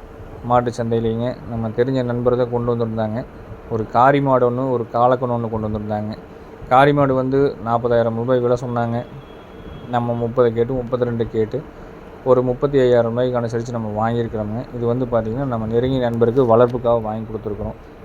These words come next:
நம்ம வாங்கலைன்னா கண்டிப்பா அது வந்து எங்க போகணுமோ அது கேரளாவுக்கு லாரி ஏறி போயிரும். ஏன் வாங்கணும் அப்படின்னா, நல்ல மாடு, கண்டிப்பா அளவான மாடு, நல்ல கண்ணு இறங்கும் அப்படிங்கிறதுக்காக தான் வாங்கியிருந்தோமுங்க.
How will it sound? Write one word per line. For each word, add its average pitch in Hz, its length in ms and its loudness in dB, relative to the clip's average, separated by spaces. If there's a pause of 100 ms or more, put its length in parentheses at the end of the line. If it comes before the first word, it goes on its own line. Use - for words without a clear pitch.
(160)
நம்ம 123 180 2
வாங்கலைன்னா 131 500 2
கண்டிப்பா 120 300 -2
அது 120 120 0
வந்து 117 240 -2 (1900)
எங்க 131 220 4
போகணுமோ 120 580 2
அது 120 160 -2
கேரளாவுக்கு 117 540 2
லாரி 113 280 2
ஏறி 113 260 0
போயிரும். 107 300 0 (160)
ஏன் 139 260 4
வாங்கணும் 127 280 2
அப்படின்னா, 120 280 -2
நல்ல 135 260 0
மாடு, 127 400 0
கண்டிப்பா 117 360 -2
அளவான 120 340 0
மாடு, 120 240 -2
நல்ல 117 240 -4
கண்ணு 113 300 -2
இறங்கும் 110 300 -2
அப்படிங்கிறதுக்காக 107 420 -6
தான் 113 180 -2
வாங்கியிருந்தோமுங்க. 107 540 -6